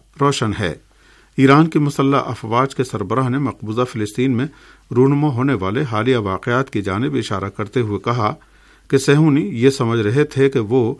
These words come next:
شام کی سرزمین پر جب اور جہاں چاہیں گے شرپسندی کریں گے اور انہیں کوئی جواب نہیں ملے گا۔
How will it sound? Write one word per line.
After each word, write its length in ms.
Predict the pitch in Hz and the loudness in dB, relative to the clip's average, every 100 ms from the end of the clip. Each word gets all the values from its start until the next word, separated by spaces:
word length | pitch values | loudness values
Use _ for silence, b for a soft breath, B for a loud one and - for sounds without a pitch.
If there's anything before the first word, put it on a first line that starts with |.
| B B - | B B -14
شام 380 | - 127 143 143 | -2 2 2 0
کی 160 | 135 | -2
سرزمین 580 | 135 117 98 98 110 147 | -4 -4 -4 -2 0 0
پر 180 | 147 135 160 b b b | 0 -2 -2 b b b
جب 360 | 107 98 131 147 135 | -16 -4 0 0 -2
اور 140 | 120 113 | -4 -4
جہاں 380 | 98 123 131 | -2 -2 -2
چاہیں 380 | 113 101 107 143 | -2 -2 -2 0
گے 100 | 117 | 0
شرپسندی 720 | 135 120 101 113 - 120 104 | -2 -4 -6 -6 -4 -2 -2
کریں 320 | 110 127 123 | 0 2 2
گے 100 | 92 82 B B B | 0 -6 B B B
اور 160 | 120 | -2
انہیں 300 | 123 120 135 | 0 2 0
کوئی 340 | 156 - 151 160 | -2 0 2 2
جواب 480 | 110 98 110 123 147 - | 0 -2 -2 -2 -6 -4
نہیں 260 | 131 156 | 0 2
ملے 300 | 143 123 135 | 2 4 2
گا۔ 140 | 101 | 2